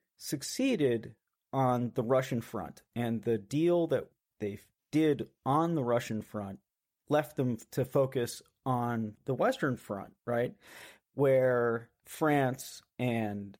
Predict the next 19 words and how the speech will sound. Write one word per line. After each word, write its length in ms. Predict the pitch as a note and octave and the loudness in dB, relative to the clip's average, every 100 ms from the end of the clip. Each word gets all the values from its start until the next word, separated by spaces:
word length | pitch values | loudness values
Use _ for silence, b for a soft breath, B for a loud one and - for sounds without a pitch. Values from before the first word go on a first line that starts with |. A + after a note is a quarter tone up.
| - | 0
England 420 | E3+ B2+ B2 A2+ | 0 2 0 0
and 140 | A2 | -2
then 120 | A2+ | -2
eventually 400 | A2+ B2 A#2+ A#2 | -2 -4 -4 -6
the 140 | G#2 G#2+ | -6 -6
U 180 | G#2+ F3+ | 0 2
S, 500 | A3+ D#3 C#3 - - _ _ _ _ _ _ | 2 0 -4 -14 -20 _ _ _ _ _ _
they 100 | D3+ | -2
fought 220 | D3+ A#3 A3 | 0 0 0
some 120 | D3 | -2
terrible 360 | A3+ G#3+ F3+ | 0 0 0
battles, 380 | C3+ F#3+ G#3 D3 | -2 0 0 0
but 180 | - D#3+ | -4 -2
they 100 | F3 | 0
never 320 | G3 C4 A3 | 2 2 0
took 260 | G#3+ G#3+ G3+ | -2 -2 0
over 220 | F3 D#3+ | 0 0
German 400 | C3+ D3 C#3+ A2+ | 0 0 0 -2
territory. 760 | - - C3 G#2+ - - - | -4 -2 -2 -2 -8 -20 -20